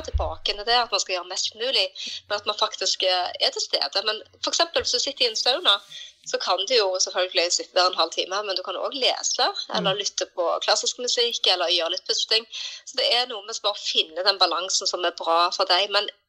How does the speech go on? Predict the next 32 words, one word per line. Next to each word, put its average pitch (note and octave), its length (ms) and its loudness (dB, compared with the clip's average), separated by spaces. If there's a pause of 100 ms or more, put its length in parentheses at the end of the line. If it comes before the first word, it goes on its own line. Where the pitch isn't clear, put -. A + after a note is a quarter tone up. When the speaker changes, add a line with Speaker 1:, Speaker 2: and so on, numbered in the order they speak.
Speaker 1:
jeg G3+ 100 2
må G3+ 100 -2
bare G3+ 140 2
si G#3 240 -2
det G#3 140 -4
igjen, G#3+ 160 0
Alette, G#3+ 340 -2
at - 160 0
den F#3+ 160 0
der F#3 380 2 (420)
bulletproofen G#3 800 2
og F#3 160 2
den F#3+ 160 2
belønningen, G3 640 2
sparer F3 560 4
den G3 160 4
til G3 80 -2
slutt. C#4 380 6
Altså, G#3 220 6
det F#3+ 100 6
er G3 140 6
noe F#3 260 2
du G#3 80 -2
kan G3+ 140 -4
liksom F#3 300 -4
Speaker 2:
<laughs> A3 180 2
Ja. G3+ 80 8 (320)
Speaker 1:
Og - 80 -4
det C4 100 -2
kan C4 80 0
hende, A#3+ 240 -2 (420)
og A#3+ 60 4